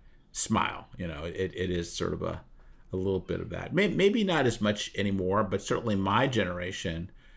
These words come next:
'cause when I was a kid, you would watch the old movies on T V. They were on T V every Saturday. Saturday night, usually there would be, like, all these, um, sci-fi movies and monster movies, you know.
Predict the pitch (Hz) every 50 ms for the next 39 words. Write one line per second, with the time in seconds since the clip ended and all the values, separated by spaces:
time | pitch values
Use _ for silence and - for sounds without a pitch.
0 | - - - - 120 104 101 110 107 110 120 127 117 - - - - - - -
1 | 185 147 104 92 95 90 95 - - - - - - - - - - - - 123
2 | 123 131 117 110 107 104 107 110 117 - - - - - 107 104 98 95 95 95
3 | 90 87 98 98 92 87 92 92 92 - 90 87 85 - - - 104 87 82 101
4 | 143 156 110 95 98 95 95 98 98 95 92 98 - - 107 87 104 104 101 92
5 | 92 87 - - - - 92 90 98 110 107 98 92 87 85 87 87 80 - -
6 | - - - - - - - - - - 147 143 127 107 101 104 110 123 107 104
7 | 107 101 101 104 95 90 87 87 90 87 - - 95 92 90 87 - - 92 90
8 | 90 90 90 90 90 92 - - - 82 80 80 80 85 - 92 - - - -
9 | - - - - 110 107 107 - 107 95 90 85 85 90 92 87 85 80 76 76
10 | 80 82 - - 82 85 87 92 95 98 98 92 - - - 87 87 87 85 82
11 | 80 80 80 80 - - 90 82 85 - -